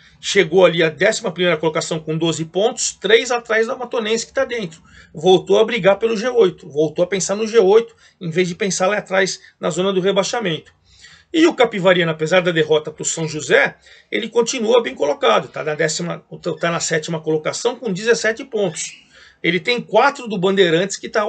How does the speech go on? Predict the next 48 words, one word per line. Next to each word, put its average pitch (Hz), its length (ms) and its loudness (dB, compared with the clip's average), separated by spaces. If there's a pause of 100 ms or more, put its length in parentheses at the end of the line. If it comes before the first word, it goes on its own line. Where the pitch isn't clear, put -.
(120)
é 180 160 2
nono, 180 400 0
que - 160 -14
tá 214 100 -4
fora 190 320 0
da 190 100 -6
zona 185 180 -6
do 180 80 -6
rebaixamento, 180 600 -6 (340)
ou 151 240 2
que - 120 -20
tá 151 100 -6
fora 170 280 -4
da 170 80 -2
zona 170 200 -6
de 160 80 -12
classificação 165 680 -8 (260)
pras - 180 -2
quartas 180 380 -4
de 175 60 -8
final. 190 480 -8 (440)
Então 196 340 0
você 202 300 0
vê 185 320 2 (460)
que 247 180 -10
mesmo 185 380 0
com 190 180 -4
a 190 40 2
derrota, 196 420 2
o - 40 -10
Capivariano 226 880 0 (240)
tá 208 80 -4
fazendo 220 380 -2
sua 302 180 -4
parte, - 320 -8
continua 160 500 -4
dentro 214 240 -10
do 208 120 -12
G 254 120 -8
oito. 214 380 0 (400)
Então 208 140 -4
você 208 160 0
tem 185 160 -2
o - 20 -4
São 175 180 -4
José 165 220 -2
em 190 80 -2
primeiro, 262 460 -4